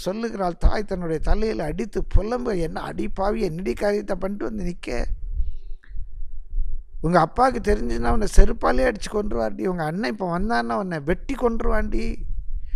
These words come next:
ரெண்டும் ஒரே சம்பவம் தான், இரண்டும் அந்தரங்கத்திலே நடந்தது தான். ஆனால் ஒன்று அந்தரங்கத்திலே நடந்த அந்த காரியம் வெளியரங்கமாகும் போது வெட்கத்தை கொண்டு வருகிறது, இன்னொன்று அது வெளியரங்கமாகும் போது மகிழ்ச்சியை தருகிறது.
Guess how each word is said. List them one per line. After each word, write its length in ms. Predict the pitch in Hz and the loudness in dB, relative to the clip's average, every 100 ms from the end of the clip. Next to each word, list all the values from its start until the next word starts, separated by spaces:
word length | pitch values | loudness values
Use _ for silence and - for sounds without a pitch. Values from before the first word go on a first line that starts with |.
| - - | 4 4
ரெண்டும் 380 | 120 175 208 202 | 4 2 2 2
ஒரே 500 | 147 151 175 226 240 | 2 2 4 6 4
சம்பவம் 540 | - 202 165 160 160 | 4 0 0 -2 -2
தான், 260 | 160 196 185 | 0 0 2
இரண்டும் 520 | 147 151 208 226 254 | 4 4 4 4 4
அந்தரங்கத்திலே 800 | 202 180 190 202 202 196 190 180 | 4 2 0 2 2 2 2 4
நடந்தது 640 | 165 156 165 165 165 147 | 2 0 -4 -2 -2 -2
தான். 360 | 143 156 202 220 - - - - - - - - - - | -2 0 0 0 -6 -6 -4 -2 4 6 6 4 4 4
ஆனால் 360 | - 160 160 156 | 6 2 2 2
ஒன்று 460 | 143 175 240 269 269 | 4 4 6 4 6
அந்தரங்கத்திலே 920 | 196 180 214 240 233 233 226 220 202 | 6 6 4 6 6 6 6 4 4
நடந்த 340 | 185 208 226 | 4 6 4
அந்த 160 | 202 175 | 4 2
காரியம் 460 | 170 185 214 196 | 2 2 4 2
வெளியரங்கமாகும் 880 | 147 175 208 202 185 175 170 185 180 | 2 2 2 0 -2 -2 0 0 0
போது 260 | 180 214 190 | -2 -4 -4
வெட்கத்தை 560 | 156 - 285 269 240 | -4 -2 -2 0 0
கொண்டு 300 | 202 185 165 | 0 0 0
வருகிறது, 680 | 165 151 143 143 131 127 117 - - - - - | 0 0 -2 -4 -6 -6 -6 -8 -10 -8 -6 -4
இன்னொன்று 600 | 123 170 233 240 214 196 | 2 2 4 6 6 4
அது 300 | 151 143 160 | 2 2 4
வெளியரங்கமாகும் 800 | 220 214 202 180 156 170 175 170 | 6 6 4 -2 0 -2 -2 -2
போது 240 | 151 165 | -2 0
மகிழ்ச்சியை 720 | 151 139 156 233 208 - 220 | 0 0 0 0 0 -2 0
தருகிறது. 640 | 180 160 139 131 139 - | 0 -2 -4 -8 -12 -12